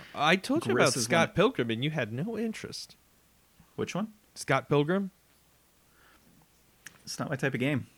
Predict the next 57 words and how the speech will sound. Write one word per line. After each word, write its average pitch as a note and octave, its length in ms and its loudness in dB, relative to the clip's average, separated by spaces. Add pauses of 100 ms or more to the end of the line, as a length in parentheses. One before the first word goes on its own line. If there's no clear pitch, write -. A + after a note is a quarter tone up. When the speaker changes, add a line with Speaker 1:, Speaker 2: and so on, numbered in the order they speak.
(160)
Speaker 2:
Not B2 140 0
Speaker 1:
I - 20 2
Speaker 2:
one D3+ 100 6
I D3+ 40 6
Speaker 1:
know, G#3+ 140 8
Speaker 2:
would A#3+ 80 8
like. A#2+ 80 2
Speaker 1:
but, C3+ 140 8
like, B2 320 6
it's, - 380 2
it's F#3+ 260 4
the, E3 260 8
like, D3 280 4
classic D#3+ 540 4
game D3+ 340 4
that C3+ 120 2
was, A#2+ 220 2
like, A#2 300 2 (440)
a C#3 100 2
digital-only D#3 800 6
game, D3+ 380 6
and B2 180 2
then A2+ 120 4
because B2+ 360 2
of C3+ 80 2
the B2 80 6
rights, B2+ 400 4
it C3+ 80 0
got B2 200 2
screwed D3 480 6
and A2 120 4
was A2+ 200 0
never, B2+ 320 4
like, B2+ 260 6
re-released, C#3 680 4
and G2+ 120 -2
now B2+ 200 8
they're C#3+ 140 6
finally C#3+ 440 2
coming C#3 280 4
out B2+ 140 4
with A#2+ 120 -2
a A#2+ 40 0
way A#2 160 4
that C#3 120 -2
you B2+ 120 -2
can A#2+ 240 2
own B2+ 220 4
it D#3 140 0
so B2+ 140 0
it G#2+ 100 -2
doesn't A#2+ 320 0
ever B2 200 4
get C3 160 -4
taken B2+ 260 -2
away A2+ 260 4
again. D#3+ 420 0